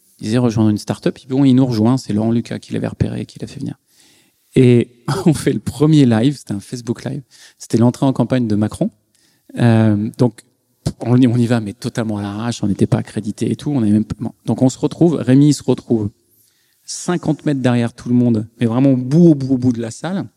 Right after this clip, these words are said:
Pas de connexion son à la console. Donc, euh, voilà. Donc, en gros, on avait un, un direct où on voyait pas Macron parce qu'il y avait que des gens qui étaient devant. On n'avait pas le son, on avait un son dégueulasse d'écho et tout. Et franchement, je pen-,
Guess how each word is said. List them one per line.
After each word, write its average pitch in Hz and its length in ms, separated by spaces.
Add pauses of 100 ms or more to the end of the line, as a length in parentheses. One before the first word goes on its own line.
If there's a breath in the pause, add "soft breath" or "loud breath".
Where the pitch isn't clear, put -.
(420 soft breath)
Pas 160 100
de 151 60
connexion 143 540
son 139 360
à 120 60
la 113 100
console. 120 600 (180)
Donc, 113 320
euh, 104 140
voilà. 120 240
Donc, 131 160
en 131 100
gros, 135 240
on 135 40
avait 117 140
un, 110 120 (160)
un 117 100
direct 123 560
où 131 200 (520 soft breath)
on 117 60
voyait 120 200
pas 147 120
Macron 139 420 (240)
parce - 140
qu'il 117 80
y - 20
avait 113 80
que 139 140
des 135 180
gens 135 220
qui - 100
étaient 113 160
devant. 131 380 (360 soft breath)
On 117 120
n'avait 120 180
pas 156 160
le 151 80
son, 165 220
on 156 160
avait 120 120
un 120 140
son 135 220
dégueulasse 127 520
d'écho 117 440
et 107 80
tout. 156 260 (480 loud breath)
Et 117 100
franchement, 139 440
je 151 100
pen-, - 140